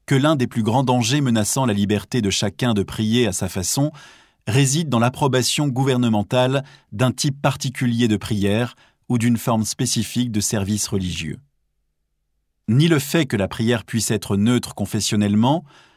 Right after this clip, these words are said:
ni le fait que son observation par les élèves soit volontaire, ne peut l'affranchir des prescriptions imposées par le premier amendement.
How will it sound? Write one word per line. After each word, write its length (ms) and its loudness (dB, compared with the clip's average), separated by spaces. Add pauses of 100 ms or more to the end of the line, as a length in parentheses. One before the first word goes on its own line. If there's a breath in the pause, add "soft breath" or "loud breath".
(280 soft breath)
ni 180 4
le 140 4
fait 280 -2
que 100 -4
son 160 -2
observation 680 0
par 220 -2
les 160 0
élèves 240 0
soit 200 -4
volontaire, 680 0 (420 soft breath)
ne 160 0
peut 180 0
l'affranchir 680 0
des 120 0
prescriptions 680 -2
imposées 500 0
par 180 -2
le 120 2
premier 340 0
amendement. 580 -4